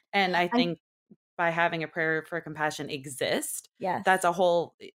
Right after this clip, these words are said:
Speaker 1: as we already said, it's a whole untapped market of
Speaker 3: Sure.
Speaker 1: people
Speaker 2: Oh.
Speaker 1: that can just see the light. I think it'll
Speaker 3: Mm-hmm.
Speaker 1: just hopefully switch for them.
Speaker 3: Mm-hmm.
Speaker 2: Oh, thank you so much. Well, if anybody wants to watch the trailer, they can go to a prayer for compassion dot com. You do have to put the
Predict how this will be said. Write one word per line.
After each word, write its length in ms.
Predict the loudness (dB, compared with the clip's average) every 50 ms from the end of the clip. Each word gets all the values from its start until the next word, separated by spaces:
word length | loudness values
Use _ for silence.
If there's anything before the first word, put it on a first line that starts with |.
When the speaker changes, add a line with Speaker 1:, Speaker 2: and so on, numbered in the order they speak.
| _ _
Speaker 1:
as 180 | -2 -2 -2 -2
we 120 | -4 -2
already 180 | -2 -2 -2 -2
said, 220 | -2 0 0 0 0
it's 100 | -2 -4
a 40 | -4
whole 180 | -4 -4 -2 -2
untapped 480 | -2 -4 -4 -4 -4 -6 -6 -6 -10
market 380 | -8 -8 -8 -6 -6 -6 -4 -4
of 100 | -6 -10
Speaker 3:
Sure. 200 | -8 -6 -6 -4
Speaker 1:
people 300 | -2 0 0 0 2 2
Speaker 2:
Oh. 40 | 2
Speaker 1:
that 360 | 2 2 4 2 0 -2 -4 _ _ _ _ _ _ _ _ _ _ _ _ _ _ -14
can 200 | -8 -6 -4 -4
just 220 | -4 -6 -8 -8 -8
see 120 | -8 -10
the 100 | -10 -6
light. 300 | -4 -2 0 0 0 -2 -2
I 80 | -2 -2
think 180 | 0 0 0
it'll 120 | 0 -2 0
Speaker 3:
Mm-hmm. 40 | -2 -4
Speaker 1:
just 240 | -4 -4 -8 -10 _ _ _ _ _ _
hopefully 400 | -6 -6 -6 -4 -4 -6 -6 -6
switch 380 | -6 -8 -8 -8 -10 -10 -10 -14
for 140 | -12 -12 -8
them. 280 | -4 -4 -4 -4 -4 -6 _
Speaker 3:
Mm-hmm. 360 | -2 -2 0 0 0 2 2 4
Speaker 2:
Oh, 240 | 4 4 4 2 0 0
thank 240 | 0 0 0 0
you 60 | -2 -4
so 240 | -2 2 2 4
much. 280 | 4 4 4 2 2 2
Well, 120 | 4 6
if 200 | 6 6 6 6
anybody 500 | 6 6 6 4 4 6 8 8 8 8 8
wants 360 | 6 6 6 6 4 0 -2
to 120 | 0 2
watch 400 | 4 6 4 4 4 2 -6 -2 -4
the 80 | -4
trailer, 680 | -4 -4 -2 0 2 2 4 4 2 2 2 0 0 -2 -4
they 100 | -6 -8 -4
can 200 | -2 -2 -2 0
go 220 | 2 2 2 2
to 280 | -2 -2 -2 0 0 0
a 120 | 0 -2 -4
prayer 340 | -6 -6 _ 0 0 0 0
for 160 | 0 -4 -4
compassion 640 | -2 -2 -2 2 4 4 4 4 4 0 -4 -2 2
dot 260 | 2 2 2 2 2
com. 320 | 2 4 6 6 6 4 2
You 80 | -2 0
do 140 | 0 2
have 200 | 4 2 2 2
to 80 | -4 -12
put 260 | -4 -4 -6 -6 -4
the 140 | -10 -10